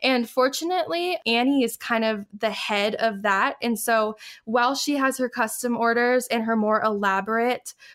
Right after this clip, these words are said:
orders, I still have my team of people over here doing the stuff that is, like, we can whip out a ton of those every day.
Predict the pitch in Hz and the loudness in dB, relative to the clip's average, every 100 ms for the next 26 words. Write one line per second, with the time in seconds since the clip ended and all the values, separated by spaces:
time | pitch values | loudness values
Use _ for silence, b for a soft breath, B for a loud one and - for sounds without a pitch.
0 | B 262 262 277 285 285 - - 214 240 | B 2 4 2 2 0 -6 -2 0 0
1 | - 254 233 220 214 214 208 214 233 220 | 0 0 2 2 2 2 0 0 0 0
2 | 208 214 214 202 202 190 208 202 202 - | -2 -8 -4 0 0 0 -2 -2 -6 -2
3 | 330 294 233 233 B B B 202 262 254 | 2 2 2 0 B B B -2 2 4
4 | 233 226 - - 214 208 - 214 208 208 | 4 0 -2 0 0 0 0 0 2 0
5 | 208 202 202 214 208 208 202 202 196 202 | 0 -2 -4 -6 -4 -4 -2 0 -2 -2
6 | - 220 214 208 202 202 - 196 196 196 | -2 -2 0 2 2 2 -2 -2 -2 0
7 | 226 214 208 202 208 | 2 4 4 2 -2